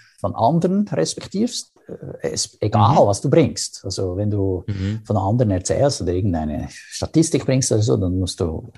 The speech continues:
Speaker 1: sicher sein, dass du die Urheberrechte einhältst und auch wenn du Bilder zeigst. Ja, und da kann es helfen, dass jemand anderes, äh, dann auch noch mal über deine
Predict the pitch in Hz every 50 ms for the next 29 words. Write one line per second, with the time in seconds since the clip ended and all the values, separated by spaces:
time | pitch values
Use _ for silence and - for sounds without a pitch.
0 | _ _ - - - 131 113 - 120 104 107 95 87 87 - - - 85 98 135
1 | 143 127 127 135 139 117 117 120 120 127 - - 139 135 - 104 127 131 117 113
2 | 120 127 127 - - 113 101 - 101 113 110 107 87 82 82 - - 135 160 208
3 | 220 190 - - - - - 113 - - - - - - _ _ _ _ _ _
4 | _ _ _ - - - - - - - - - 92 101 - - - - - -
5 | - - - 104 98 92 90 139 143 - - 101 110 104 - 92 87 104 151 165
6 | - - 110 107 104 85 - - - - - - _ - - - - - - 90
7 | 95 101 101 104 110 117 104 92 90 98 101 98 - - - - - 85 85 104
8 | 113 135 147 170 196 208 - - - - - - 120 - - - - - - 82
9 | 85 98 104 - - 87 104 - 117 107 - - 107 101 107 113 107 107 - 98
10 | 87 90 90 87 85 85 82 80 80 80 -